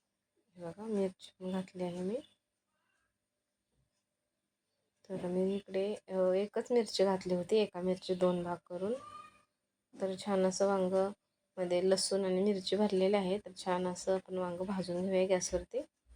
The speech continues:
तर पटकन भाजलं जातं हे वांगं. बघा,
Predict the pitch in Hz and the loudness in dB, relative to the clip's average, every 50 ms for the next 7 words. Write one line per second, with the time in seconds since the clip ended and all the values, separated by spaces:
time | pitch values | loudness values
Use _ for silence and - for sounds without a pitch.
0 | - _ _ _ _ _ _ _ _ _ _ _ _ _ _ _ _ _ _ _ | -20 _ _ _ _ _ _ _ _ _ _ _ _ _ _ _ _ _ _ _
1 | _ _ _ _ _ _ _ _ _ _ _ _ _ _ _ _ _ _ - 740 | _ _ _ _ _ _ _ _ _ _ _ _ _ _ _ _ _ _ -16 -14
2 | 719 - - - - - - - - _ _ _ - 175 165 165 156 160 170 170 | -14 -14 -14 -18 -20 -20 -20 -20 -20 _ _ _ -16 -14 -14 -14 -14 -16 -18 -18
3 | - _ _ _ _ _ _ _ _ _ _ _ _ _ _ _ _ _ _ _ | -20 _ _ _ _ _ _ _ _ _ _ _ _ _ _ _ _ _ _ _
4 | _ _ _ _ _ _ _ _ _ _ - - 202 - _ - 202 202 208 220 | _ _ _ _ _ _ _ _ _ _ -16 -16 -16 -16 _ -8 -6 -4 -2 -2
5 | 226 214 202 202 196 196 214 220 214 214 _ 185 180 185 185 185 180 180 175 175 | -2 -2 -2 0 0 2 2 2 0 -2 _ -8 -6 -4 -4 -4 -4 -4 -4 -4
6 | 202 269 330 - _ _ _ _ _ _ _ _ _ _ _ _ _ _ _ _ | -4 -4 -6 -8 _ _ _ _ _ _ _ _ _ _ _ _ _ _ _ _
7 | _ _ _ _ _ _ _ _ _ _ _ _ _ _ _ _ _ _ _ _ | _ _ _ _ _ _ _ _ _ _ _ _ _ _ _ _ _ _ _ _
8 | _ _ _ - 165 160 - 220 | _ _ _ -20 -20 -20 -18 -20